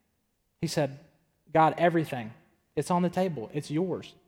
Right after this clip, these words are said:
And so during covid, as I began to read and be inspired by Bill Bright, I said, "You know what? I'll never be a Bill Bright. There's only one of those.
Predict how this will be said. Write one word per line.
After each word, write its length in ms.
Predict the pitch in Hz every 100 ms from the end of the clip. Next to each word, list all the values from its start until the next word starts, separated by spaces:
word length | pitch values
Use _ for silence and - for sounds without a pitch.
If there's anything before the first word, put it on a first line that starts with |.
| _ _ _ _ -
And 80 | 160
so 180 | 190 170
during 240 | 196 196
covid, 380 | - 233 190 147
as 100 | 139
I 80 | 160
began 240 | 160 160
to 120 | 151
read 240 | 135 143 156
and 100 | 151
be 80 | 139
inspired 400 | 127 - 139 135
by 80 |
Bill 220 | 123 135 131
Bright, 260 | 139 139
I 40 | 131
said, 240 | - 139
"You 80 | 151
know 80 | 180
what? 260 | 180 175 - - _ _ _ _ _ _ -
I'll 120 | 180
never 220 | 214 226
be 120 | 202 196
a 60 |
Bill 200 | 165 165
Bright. 280 | 135 117 107
There's 140 | 139
only 180 | 165 160
one 140 | 147 139
of 80 |
those. 340 | 117 107 107